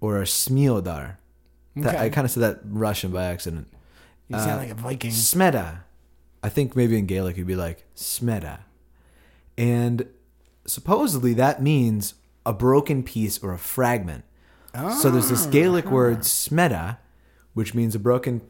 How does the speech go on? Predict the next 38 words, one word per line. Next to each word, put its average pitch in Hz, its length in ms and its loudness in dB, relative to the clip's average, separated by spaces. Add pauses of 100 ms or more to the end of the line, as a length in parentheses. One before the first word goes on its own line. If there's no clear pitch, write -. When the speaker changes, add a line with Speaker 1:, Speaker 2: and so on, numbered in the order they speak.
Speaker 1:
piece 113 280 -4
or 104 80 0
a 98 60 -6
fragment. 92 560 -6 (400)
And 123 500 2 (300)
it 127 160 0
took 190 280 0 (120)
centuries 151 680 2
before 120 340 0
this 117 140 0
was 107 140 -4
written 98 240 -2
down. 107 480 0
So 104 420 0 (320)
in 113 180 0
certain 110 280 0
English 131 440 0
texts, 135 380 0
it - 80 0
might 104 180 0
be 104 160 0
smelled 95 440 -2
smitha 139 720 0 (100)
instead 110 280 -2
of 90 80 -4
smiada, 123 600 -2
Speaker 2:
Mm-hmm. 175 300 2 (520)
Speaker 1:
or 101 640 0
something, 117 240 0
like, 92 160 -4
similar 117 320 0
to 113 80 -4
that. 135 420 0 (180)
And 113 120 -2
so 117 300 2
it 123 60 -2
wasn't 127 320 2
until 113 640 -2